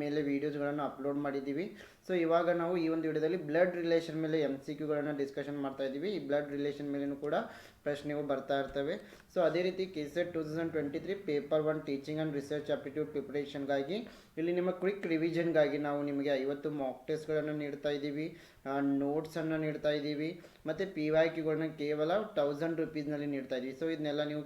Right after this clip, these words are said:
ಕೇವಲ ಒಂದು ಎರಡು ಮೂರು ದಿನದಲ್ಲಿ ಓದಿ ಮುಗಿಸಬಹುದು. ಇದರಿಂದ ನಿಮ್ಮ ಪ್ರಿಪರೇಷನ್ ಲೆವೆಲ್ ಚೆನ್ನಾಗ್ ಆಗ್ತಾ ಇದೆ. So ಇದರಿಂದ ನೀವು ಪೇಪರ್ ಒನ್ನಲ್ಲಿ ಹೆಚ್ಚಿನ ಅಂಕಗಳನ್ನ ಪಡೆದೇ ಪಡಿತೀರಾ. So ಅದೇ ರೀತಿ ಪೇಪರ್ ಟೂ ಎಲ್ಲ ಸಬ್ಜೆಕ್ಟ್‌ಗಳಿಗಾಗಿ ನಾವು ಕಂಪ್ಲೀಟ್ ನೋಟ್ಸನ್ನು ನೀಡ್ತಾ ಇದ್ದೀವಿ ಪಿ ಡಿ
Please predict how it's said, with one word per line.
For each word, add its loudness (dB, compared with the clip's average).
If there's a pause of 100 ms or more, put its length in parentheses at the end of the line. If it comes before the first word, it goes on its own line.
ಕೇವಲ 2
ಒಂದು 0
ಎರಡು -2
ಮೂರು -2
ದಿನದಲ್ಲಿ 0
ಓದಿ -2 (100)
ಮುಗಿಸಬಹುದು. -4 (420)
ಇದರಿಂದ 4 (100)
ನಿಮ್ಮ 2
ಪ್ರಿಪರೇಷನ್ 0
ಲೆವೆಲ್ 2 (100)
ಚೆನ್ನಾಗ್ 0
ಆಗ್ತಾ -2 (100)
ಇದೆ. -2 (360)
So -4
ಇದರಿಂದ 0
ನೀವು 0 (100)
ಪೇಪರ್ 2
ಒನ್ನಲ್ಲಿ 0
ಹೆಚ್ಚಿನ -6
ಅಂಕಗಳನ್ನ -2 (100)
ಪಡೆದೇ 0 (100)
ಪಡಿತೀರಾ. -4 (480)
So 0 (180)
ಅದೇ 4
ರೀತಿ 0 (120)
ಪೇಪರ್ 2
ಟೂ 4 (100)
ಎಲ್ಲ 4 (120)
ಸಬ್ಜೆಕ್ಟ್‌ಗಳಿಗಾಗಿ 0
ನಾವು -2
ಕಂಪ್ಲೀಟ್ -2 (120)
ನೋಟ್ಸನ್ನು -2
ನೀಡ್ತಾ 0
ಇದ್ದೀವಿ -2 (360)
ಪಿ -4
ಡಿ 0